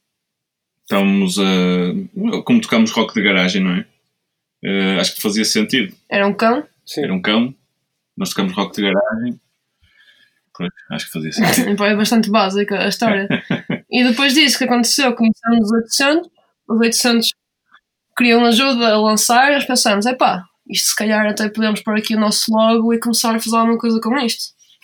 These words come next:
Speaker 2: E a partir daí, epá, agora que é passado seis anos.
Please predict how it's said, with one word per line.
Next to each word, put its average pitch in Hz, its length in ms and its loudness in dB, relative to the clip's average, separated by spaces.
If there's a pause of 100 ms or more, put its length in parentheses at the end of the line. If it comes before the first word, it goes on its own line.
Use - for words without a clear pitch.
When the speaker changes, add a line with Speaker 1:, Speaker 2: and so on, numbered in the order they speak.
(340)
Speaker 2:
E 208 100 0
a 196 60 0
partir 208 280 -2
daí, 214 400 0
epá, 208 220 -2 (100)
agora 185 440 -4
que 190 80 -8
é 180 40 -10
passado 190 640 -6 (140)
seis 208 380 0
anos. 214 560 -2